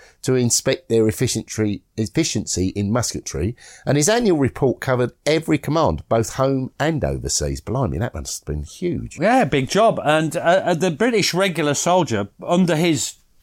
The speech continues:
Speaker 2: direction, uh, fired seven times more ammunition on the ranges at Hythe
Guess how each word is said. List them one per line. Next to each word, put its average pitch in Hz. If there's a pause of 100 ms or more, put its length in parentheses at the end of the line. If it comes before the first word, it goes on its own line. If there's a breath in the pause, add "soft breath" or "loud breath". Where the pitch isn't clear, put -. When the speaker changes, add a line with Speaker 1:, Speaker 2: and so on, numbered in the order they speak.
Speaker 2:
direction, 135
uh, 139
fired 151
seven 196
times 170
more 156
ammunition 151
on 113
the 123
ranges 131
at 113
Hythe 110